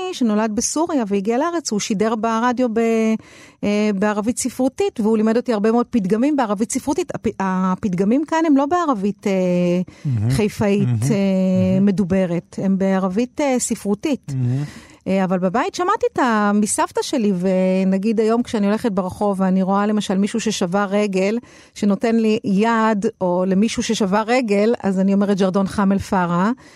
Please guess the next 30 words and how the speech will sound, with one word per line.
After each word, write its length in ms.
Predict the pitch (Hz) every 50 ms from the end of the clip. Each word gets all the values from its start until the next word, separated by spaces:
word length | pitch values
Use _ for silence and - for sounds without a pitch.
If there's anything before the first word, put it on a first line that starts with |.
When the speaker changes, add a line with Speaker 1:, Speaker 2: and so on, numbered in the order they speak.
| - - - - _ -
Speaker 1:
או 320 | - 202 196 196 190 190 196 -
כשמבלבלים 600 | - 220 202 185 196 196 175 180 202 214 233 247
לי 60 | 247 247 -
את 40 | -
הראש, 320 | 220 214 240 247 - -
אני 100 | 202 196
אומרת, 280 | 196 202 208 196 196 -
"אינפס 360 | 196 185 - - 202 - -
אחרסי", 640 | - - - 196 196 196 190 - - 254 262 277 269 233 196
ו-, 60 | 202 202 196 196 196 196 196 196 202 - 208 190
ואני 640 | 185 202 196 202 208 208 202 202 202 202 202 202 - -
Speaker 2:
אצלנו 220 | - - 180 180 180
אומרים, 140 | 185 185 160
"כסרת 420 | - 165 - - 185 170 160 -
ראסי". 300 | 135 123 120 - - 120
Speaker 1:
"כסרת 440 | 110 220 202 - 240 226 262 269 -
ראסי", 340 | 269 302 330 320 - 349 277
זהו, 180 | 202 202 196 190
שברת 360 | - 208 185 233 233 233 -
לי 140 | 233 190 185
את 100 | - -
הראש. 360 | 165 160 165 165 156 - _ - - - - - - -
Speaker 2:
כן. 120 | - 110 104 95
Speaker 1:
אה, 200 | 202 190 190 190
"אינפס 340 | 196 - - - 262 254 -
אחרסי", 380 | 226 196 196 196 202 - - 240 190
ואני 180 | 208 202 196
כאילו, 260 | - - 262 277 285 -
ואני 200 | 196 208 202 196
עכשיו, 180 | 185 - -